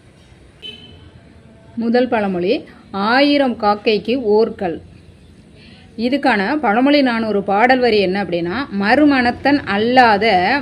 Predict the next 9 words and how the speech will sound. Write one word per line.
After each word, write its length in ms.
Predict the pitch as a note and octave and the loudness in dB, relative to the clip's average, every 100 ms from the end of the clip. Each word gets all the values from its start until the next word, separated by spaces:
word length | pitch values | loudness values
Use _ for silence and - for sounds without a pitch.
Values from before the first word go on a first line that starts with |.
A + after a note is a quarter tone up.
| G3+ | -4
மானளத்த 760 | G3+ B3+ C4 B3 C4 - C#4+ | -2 0 0 0 -2 0 0
வேந்தன் 680 | G#3+ G#3 A3+ A3+ F#3 A#3+ C#4 | 2 0 0 -2 -2 -4 -4
உருமனத்தனாகி 1040 | G#3+ A#3 D4 C#4 B3+ B3 B3 A3 G3 F#3+ C4 | -4 -2 2 2 0 -2 -2 -2 -4 -4 -2
ஒழுகின்" 640 | A3+ G3+ G3+ G#3 G3 E3 - - - - - | 0 0 0 -4 -4 -6 -10 -20 -20 -20 -10
அப்படிங்கிறது 440 | G3+ G#3+ A3 G3+ | -4 -2 0 -2
தான் 160 | G3 A#3+ | -2 -4
வந்து 260 | G3 A3+ D4 | -2 -2 -2
பாடல் 420 | A3+ G#3 A3 A#3+ | 0 2 2 0
வரி. 380 | F3+ F3 G#3+ | -2 -4 -4